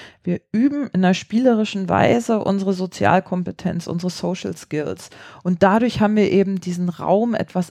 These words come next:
auszuprobieren, ähm, weil wir können scheitern, wir dürfen scheitern, weil es ist ein Spiel.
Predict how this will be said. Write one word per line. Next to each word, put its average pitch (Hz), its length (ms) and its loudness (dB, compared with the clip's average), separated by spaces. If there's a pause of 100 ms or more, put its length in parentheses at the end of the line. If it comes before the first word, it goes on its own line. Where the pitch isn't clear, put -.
auszuprobieren, 202 1040 -2 (520)
ähm, 185 300 4
weil 180 140 2
wir 175 80 0
können 226 280 2
scheitern, 226 440 0
wir 190 60 0
dürfen 226 340 0
scheitern, 220 400 0
weil 190 160 -2
es 196 100 -4
ist - 160 -8
ein 196 80 -6
Spiel. 190 600 -2